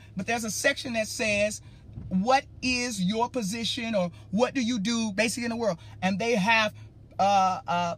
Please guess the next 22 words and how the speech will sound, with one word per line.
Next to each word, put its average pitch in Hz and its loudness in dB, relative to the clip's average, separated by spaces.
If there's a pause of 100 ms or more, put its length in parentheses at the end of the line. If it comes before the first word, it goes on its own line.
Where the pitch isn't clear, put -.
pastor 233 4
or 180 4
clergy. 233 4 (160)
They 240 2
have 220 6
categories 208 4 (200)
that's 190 -2
called 196 2
clergy. 190 0 (200)
Now, 208 6
for 226 -2
those 262 6
of 294 -4
you 294 2
all 226 2 (160)
that's 190 4
getting 247 -4
ready 240 2
to 226 -2
start 247 4
your 233 0
church, - 4